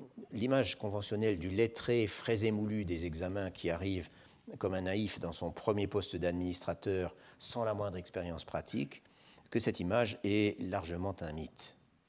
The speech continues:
Les nouveaux fonctionnaires savaient ce qui les attendait et ils savaient qu'à moins de se laisser totalement manipuler, ils ne pouvaient pas s'en remettre à leurs assistants et au petit personnel pour tous les problèmes pratiques.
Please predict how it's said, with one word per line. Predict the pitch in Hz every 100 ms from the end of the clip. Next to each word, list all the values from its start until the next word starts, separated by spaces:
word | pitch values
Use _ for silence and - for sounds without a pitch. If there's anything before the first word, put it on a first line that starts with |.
| _ - - - - - _ _ -
Les | 110
nouveaux | 123 143
fonctionnaires | 135 107 104 104 101
savaient | - 113 110
ce | -
qui | 87
les | 76
attendait | 76 - 78 95 123 135 -
et | 95
ils | 95 85
savaient | 95 87 101
qu'à | 92
moins | 90 92
de |
se | -
laisser | 85 82 92
totalement | 80 101 104 101
manipuler, | 90 87 73 76 76 113 - - - - -
ils | 101
ne | 92
pouvaient | - 92
pas | 92 117
s'en | 98
remettre | 87 90 113 -
à | 90
leurs | 78
assistants | 90 - 82 - 113 117 - - - -
et | 104 107
au | -
petit | 101 92 98
personnel | 87 - 80 95 117
pour | 113 104 104
tous | -
les | 98
problèmes | - 85 190
pratiques. | - - 78 -